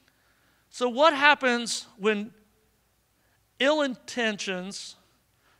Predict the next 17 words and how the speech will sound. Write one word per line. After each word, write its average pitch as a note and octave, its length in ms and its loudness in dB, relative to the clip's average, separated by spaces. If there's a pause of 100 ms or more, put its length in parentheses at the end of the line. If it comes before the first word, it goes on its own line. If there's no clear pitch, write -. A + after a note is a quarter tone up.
(400)
start A#3 340 0
to G#3+ 220 -4
weaponize G3 840 0
God's F#3+ 320 0
word? G3+ 380 -2 (360)
This B3 140 -4
is B3 60 -10
where B3+ 100 2
it A3+ 40 0
gets A3 160 -4
complicated. F#3+ 540 -4 (320)
Okay, G3+ 120 -2
this A3+ 160 -4
is F3 140 -12 (1040)
incredibly D4 340 4
complicated. C3 540 -10 (920)
Imagine C#4 640 2